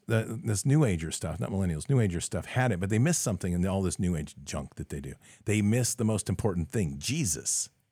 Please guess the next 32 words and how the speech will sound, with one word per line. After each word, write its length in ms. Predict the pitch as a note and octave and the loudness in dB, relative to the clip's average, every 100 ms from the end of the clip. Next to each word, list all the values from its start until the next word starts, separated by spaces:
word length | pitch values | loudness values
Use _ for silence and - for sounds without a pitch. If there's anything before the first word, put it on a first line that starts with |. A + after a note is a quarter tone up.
| _ _ | _ _
which 200 | - G2+ | -4 0
is 180 | G2+ F2 - - _ _ | 0 -2 -6 -20 _ _
salvation 960 | - - B2+ B2 A2 A#2+ C#3+ - C3 | -4 -2 0 0 2 2 2 2 2
through 280 | G#2+ - A2+ | 2 2 0
Christ, 580 | - - B2 F2+ - - | 2 2 2 2 0 -4
accepting 560 | F#2+ - C#3+ C#3 C3+ A2+ | -2 0 0 0 2 2
Christ 420 | - A#2+ A2 - | 2 0 0 2
in 100 | G#2+ | 2
your 140 | G2 | 2
heart, 380 | - - A#2 D#2+ - - | 0 2 0 0 -10 -14
walking 520 | D#2 F2+ B2 - C#3+ C3 | -2 2 2 2 0 2
with 200 | G#2 - | 0 0
Jesus, 520 | C#3 B2 G2+ C2+ - - - _ A2 | 0 0 0 -2 -6 -8 -20 _ 2
and 140 | A2+ | 4
in 100 | G#2+ | 4
doing 320 | G2 C#3+ E3 | 4 2 2
so, 220 | A#2+ G#2+ | 0 0
you're 240 | G2 G#2 G#2+ - | 0 0 -2 -2
elevating, 1120 | C#3 C#3 B2 A#2+ A#2 A#2 A2+ B2 A#2+ A2+ - - | 0 2 2 2 0 -2 -2 0 0 -2 -8 -6
elevating 560 | A2+ B2 A#2+ A#2+ A#2 A2+ | -2 0 2 0 0 0
yourself 460 | G#2 - A2+ G#2+ - | 0 0 -2 -2 -2
up 220 | A#2 - | -4 -2
into 240 | A#2+ G#2+ A#2 | -2 -2 0
the 120 | G#2 | 0
walk 380 | G2 G#2+ G#2+ - | 0 0 -2 -6
of 180 | G2 - | -8 -4
kingdom. 360 | - C#3 F#2 | -2 0 0
You're 140 | D#2+ G2 | 0 2
not 240 | A2+ A#2+ | 0 -2
of 240 | - A#2+ A2+ | -2 -2 -2
this 220 | G#2 - | -4 -2
world. 440 | D3+ D3+ C#2+ - | 0 0 -2 -10